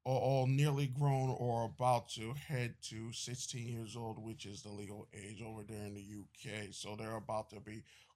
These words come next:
grown and is leaning to the point where she wants to have children. Um, I want y'all to think about this,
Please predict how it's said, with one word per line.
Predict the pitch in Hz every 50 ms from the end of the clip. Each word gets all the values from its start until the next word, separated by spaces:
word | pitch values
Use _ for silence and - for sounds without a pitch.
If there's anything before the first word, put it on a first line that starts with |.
| - -
grown | 120 120 117 117 117 117 104 -
and | 123 117 113 113 117 113 110 110 -
is | 110 107 113 107 - -
leaning | 117 113 110 113 113
to | 113 - 110
the | 107
point | - - - 107 107 101 -
where | 110 107 110
she | 110 - - 107
wants | 107 107 107 113 110 -
to | 110
have | 113 107 107 107 -
children. | - - - - 104 101 98 101 98 95 - - _ _ _ _ _ _ _ _ _ _ _ _ _ _ _ - -
Um, | 151 156 156 156 156 151 156 151 - _ _ _ _ _ _ _ _ _ _ -
I | 165 185
want | 190 196 196 196 160 139 185
y'all | 180 165 143
to | 147
think | 135 143 165 160 143 151
about | 151 139 143 147 139 135 135 - -
this, | 139 139 135 135 131 127 127 - - - - -